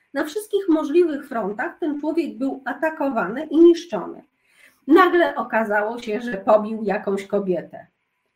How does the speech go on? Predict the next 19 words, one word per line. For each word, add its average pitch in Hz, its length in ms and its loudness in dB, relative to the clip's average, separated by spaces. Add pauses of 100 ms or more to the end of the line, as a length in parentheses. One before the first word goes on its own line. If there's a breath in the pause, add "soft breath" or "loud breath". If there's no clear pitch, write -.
(220)
Mało 220 420 2
tego, 190 640 -8 (100)
z 220 120 -10
racji 247 520 0
właśnie, 214 800 -8
e, 185 560 -6
towarzyskich 240 800 -4
układów, 208 680 -2 (800 soft breath)
sąd 277 360 4
wydał 220 480 2
wyrok, 220 600 0 (200)
że 214 280 -4
rzeczywiście 285 760 -2
on 196 180 0 (100)
jakąś 202 400 0
kobietę 196 460 -4
pobił 202 680 -2
i 220 180 -2
dostał 220 680 -2